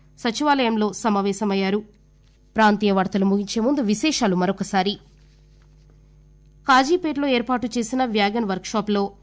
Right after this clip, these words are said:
రైల్ ఇంజన్లు, కోచ్లు, వ్యాగన్లు నిర్మాణం చేపడుతున్నట్లు కేంద్ర రైల్వే మంత్రి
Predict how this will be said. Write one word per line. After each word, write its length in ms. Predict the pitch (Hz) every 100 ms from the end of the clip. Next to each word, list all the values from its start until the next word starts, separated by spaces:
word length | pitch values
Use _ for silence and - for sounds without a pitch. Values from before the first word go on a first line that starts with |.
| - -
రైల్ 280 | 208 240 262
ఇంజన్లు, 460 | 196 190 202 190 202 214 - -
కోచ్లు, 540 | 220 214 - 208 208 -
వ్యాగన్లు 600 | 185 196 208 220 214 208 208
నిర్మాణం 380 | 208 220 262 269
చేపడుతున్నట్లు 720 | 214 202 196 196 202 190 196 208 - - _ _ -
కేంద్ర 300 | 262 302 262
రైల్వే 300 | 202 214 233
మంత్రి 340 | 214 202 202